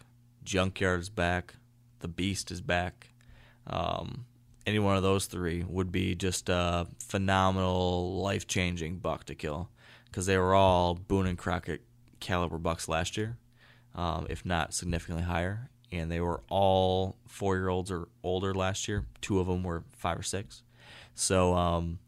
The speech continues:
this year, they're all gonna be five or older. They're all gonna be giants,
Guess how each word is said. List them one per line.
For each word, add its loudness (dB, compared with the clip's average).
this 2
year, 2
they're -4
all 6
gonna 0
be 0
five 0
or 0
older. -2
They're -2
all 4
gonna 0
be -2
giants, -6